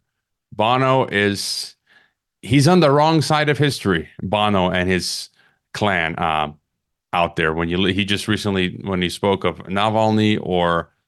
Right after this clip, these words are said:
whether it's, he's a fan of globalism and the E U, he's just got it wrong, um,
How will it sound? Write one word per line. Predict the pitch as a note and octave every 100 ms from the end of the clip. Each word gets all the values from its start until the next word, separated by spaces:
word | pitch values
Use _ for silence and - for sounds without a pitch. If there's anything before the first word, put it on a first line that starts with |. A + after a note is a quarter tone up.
| _ _
whether | F#2 F2+ F2 E2+
it's, | D#2+ -
he's | - G2 G2
a | F#2+
fan | - A2 B2
of | G#2+ F#2
globalism | G2+ G2 G2+ A2+ B2+ B2+ A#2 B2
and | A2+
the | F#2+ -
E | G#2+ G#2
U, | A#2 A#2+ A#2+ A2+ _ - _ _
he's | C3 B2
just | B2 -
got | A#2 A#2
it | A2+
wrong, | - A2 G#2+ G#2+ G2+
um, | F#2+ F#2 F2 D#2+